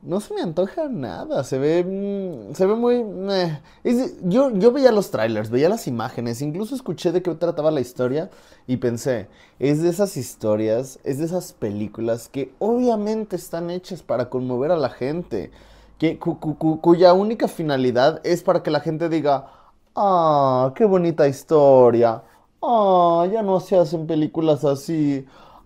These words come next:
"Ah, esta película me recuerda a las animaciones de antes porque las de ahora son horribles, gracias a la cultura woke".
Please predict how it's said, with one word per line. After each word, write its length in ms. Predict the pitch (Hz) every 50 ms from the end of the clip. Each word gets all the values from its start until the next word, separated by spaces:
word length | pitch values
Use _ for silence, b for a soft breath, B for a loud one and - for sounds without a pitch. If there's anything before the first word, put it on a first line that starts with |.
| b _ -
"Ah, 500 | - 269 262 240 226 220 214 208 208 220
esta 240 | 220 214 - 254 220
película 360 | 254 254 233 220 - 254 240
me 100 | 214 226
recuerda 320 | 214 233 240 254 233 233
a 40 | 240
las 180 | 233 226 214 233
animaciones 680 | 220 220 220 233 240 233 - 330 254 254 262 254 233
de 80 | 269 262
antes 260 | 254 240 240 269 254
porque 280 | - 285 254 - -
las 200 | 311 262 254 254 233
de 80 | 262 254
ahora 260 | 247 247 240 247 247
son 220 | 240 277 254 240
horribles, 840 | 247 240 240 240 240 247 240 233 233 226 226 220 226 226 220 208 -
gracias 460 | - 214 240 240 226 214 233 226 220
a 60 | 254
la 100 | 226 214
cultura 480 | 208 - 247 233 220 - 247 233 226 220
woke". 760 | 226 220 240 247 240 233 226 220 214 208 202 196 202 196 -